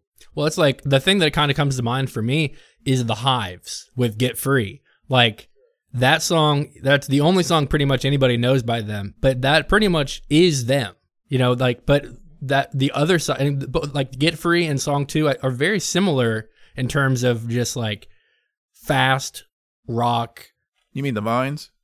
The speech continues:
Speaker 1: Oh, yeah, The Vines. Thank you. Yeah. What did I say? The Hives? The Hives sang something else. What did they? Tick, Tick, Boom?
Speaker 2: The Hives sing Hate to Say I Told You So.
Speaker 1: Yeah, that's another one. I mean,
Speaker 2: Yeah,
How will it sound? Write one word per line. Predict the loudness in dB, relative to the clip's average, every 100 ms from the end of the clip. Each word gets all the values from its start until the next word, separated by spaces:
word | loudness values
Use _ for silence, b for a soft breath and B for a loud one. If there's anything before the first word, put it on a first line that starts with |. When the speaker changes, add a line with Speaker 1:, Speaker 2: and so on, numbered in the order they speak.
| _
Speaker 1:
Oh, | 4
yeah, | 6 6
The | 4
Vines. | -2 -4 -8
Thank | -8 -10 -12
you. | -20 _
Yeah. | -12 -10 -14 _ _ _ _ _ _ _ _ _
What | 0
did | 2
I | 2
say? | 0 -4
The |
Hives? | -2 -2 -2 -6
The | -2
Hives | 2 2 2
sang | 0 0
something | -4 -4 -6
else. | -8 -14 -20 -20 _
What | -4 -2
did | 0
they? | -2 -4 -2
Tick, | -4 0
Tick, | -2 2
Boom? | 4 4 2 -2 -4
Speaker 2:
The | -2
Hives | 2 2 0
sing | -4 -4
Hate | -4 -4
to | -4
Say | -2
I | -2
Told | -2 -4 -4
You |
So. | -8 -8 -8 -12 -6
Speaker 1:
Yeah, | -2 0
that's | 0 2
another | 2 2
one. | 0 -2
I | -4 -2
mean, | -4 -4 -8
Speaker 2:
Yeah, | -8 -8